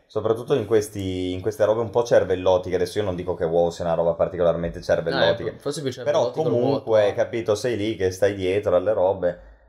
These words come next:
Speaker 1: eh, capita con quelli, videogiochi, gli scacchi, c'è un botto di gente che a un certo punto si prende di una cosa, la gioca fino a morire o comunque ne fruisce fino a morire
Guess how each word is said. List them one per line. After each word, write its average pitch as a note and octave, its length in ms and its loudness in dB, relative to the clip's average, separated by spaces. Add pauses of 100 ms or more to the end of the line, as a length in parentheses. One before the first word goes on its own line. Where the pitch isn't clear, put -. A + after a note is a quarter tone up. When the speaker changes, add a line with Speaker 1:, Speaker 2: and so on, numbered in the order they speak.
Speaker 1:
eh, F2 760 2
capita F#2+ 360 2
con F#2 200 -4
quelli, G#2 400 2
videogiochi, F#2 580 0
gli F2+ 100 -8
scacchi, F#2+ 560 -2
c'è G2 120 -6
un A2+ 80 -4
botto D3 200 -2
di F#2+ 100 -6
gente F#2+ 300 -2
che G2 120 2
a F#2+ 80 8
un G2 100 0
certo A#2 240 -2
punto A#2+ 300 -4
si G2+ 160 -12
prende B2 320 0
di G2+ 80 -10
una F#2+ 180 -2
cosa, F#2+ 520 2
la G2 440 0
gioca G#2+ 800 0 (480)
fino A#2+ 260 -2
a A#2+ 40 4
morire A2 500 2
o F#2+ 100 2
comunque G#2 360 -2
ne F#2+ 160 -2
fruisce G#2 540 -2
fino G#2+ 220 -2
a G#2 40 4
morire A2 760 2